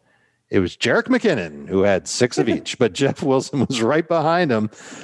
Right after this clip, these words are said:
Speaker 1: But McKinnon, twenty-nine years old, free agent. Tevin Coleman, twenty-eight years old, free agent. Raheem Mostert, twenty-nine years old, could be a cap casualty. Remember, he moaned about getting a new deal last year. He held out,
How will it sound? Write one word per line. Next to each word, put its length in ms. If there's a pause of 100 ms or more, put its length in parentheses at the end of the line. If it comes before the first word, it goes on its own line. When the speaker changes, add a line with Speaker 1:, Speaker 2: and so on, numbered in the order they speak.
(120)
Speaker 1:
But 320
McKinnon, 560
twenty-nine 440
years 180
old, 380
free 240
agent. 280 (680)
Tevin 240
Coleman, 300
twenty-eight 340
years 180
old, 340
free 280
agent. 340 (680)
Raheem 260
Mostert, 400 (260)
twenty-nine 500
years 200
old, 380
could 160
be 120
a 40
cap 260
casualty. 640
Remember, 260
he 200 (340)
moaned 380
about 300
getting 200
a 60
new 160
deal 300
last 220
year. 100
He 80
held 260
out, 260